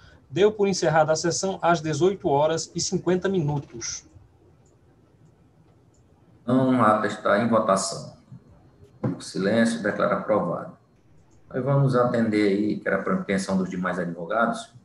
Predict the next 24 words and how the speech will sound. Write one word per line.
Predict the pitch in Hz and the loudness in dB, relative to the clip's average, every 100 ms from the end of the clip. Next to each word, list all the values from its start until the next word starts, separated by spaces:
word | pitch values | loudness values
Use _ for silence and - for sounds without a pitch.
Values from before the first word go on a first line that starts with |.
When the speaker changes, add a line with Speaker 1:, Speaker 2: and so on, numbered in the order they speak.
| _ _ _ - | _ _ _ -16
Speaker 2:
a | - - | -6 -2
um | 101 95 | 0 -2
pedido | 98 104 | -4 -2
da | 101 | 0
doutora | 98 95 98 92 | 0 0 -2 -2
Clarice | 95 90 90 - - | 0 0 0 -6 -6
Maia, | 87 95 107 104 82 | -2 2 2 0 -2
que | - 87 | -6 -12
disse | 87 - | -12 -14
que | - | -14
tem | - 92 | -8 -6
um | 92 | -4
compromisso | 92 92 92 90 85 - - _ _ _ - | -4 -4 -6 -6 -10 -14 -20 _ _ _ -12
às | 90 90 | -8 -4
dezesseis | 92 - 110 90 | -4 -2 -2 0
horas. | 107 120 92 - - _ _ _ _ _ | 2 4 2 -2 -10 _ _ _ _ _
Então, | 107 113 117 | -14 -6 -6
por | 110 | -4
isso, | 110 - | -6 -4
nós | 113 113 | -4 -2
vamos | 110 101 - | -2 -4 -4
fazer | 95 98 95 | -6 -2 -4
o | - _ _ _ _ _ _ _ _ _ | -6 _ _ _ _ _ _ _ _ _
pregão, | 98 92 90 87 85 85 | -2 -2 -2 -2 -4 -6